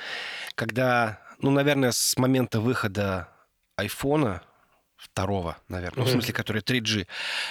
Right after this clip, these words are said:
Speaker 1: где бы они ни показывали игры.
Speaker 2: Мгм.
Speaker 1: То есть на каждой презентации они обязательно покажут.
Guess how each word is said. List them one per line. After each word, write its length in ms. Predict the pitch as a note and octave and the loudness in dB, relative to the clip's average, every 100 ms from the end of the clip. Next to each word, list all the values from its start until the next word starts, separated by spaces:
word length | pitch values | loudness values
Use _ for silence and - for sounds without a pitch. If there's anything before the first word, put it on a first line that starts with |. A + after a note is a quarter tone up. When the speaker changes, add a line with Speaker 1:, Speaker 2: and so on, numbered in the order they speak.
| - | -6
Speaker 1:
где 220 | - C#3 | -2 0
бы 140 | C3+ C3 | 2 4
они 180 | C#3 C#3 | 6 4
ни 80 | |
показывали 600 | C3 A2+ B2+ B2+ A2+ A#2 | 4 2 2 0 2 4
игры. 340 | A2+ F#2+ F2 E2+ _ - | 4 2 -2 -6 _ -2
Speaker 2:
Мгм. 300 | F3+ C#3+ - - - - _ _ _ _ _ - - | 2 2 0 -4 -16 -20 _ _ _ _ _ -20 -8
Speaker 1:
То 100 | B2+ | 2
есть 120 | A#2 | 4
на 160 | C#3+ C#3+ | 4 4
каждой 380 | - C#3+ A2 A#2+ | 6 4 4 4
презентации 680 | A2+ G#2+ A2+ D3+ F3 - A#2+ | 4 6 6 4 4 4 6
они 200 | A#2+ A#2 | 6 4
обязательно 480 | G2+ A#2 C#3 C3 - - | 4 2 4 2 0 -2
покажут. 400 | - C3 B2+ | 0 2 2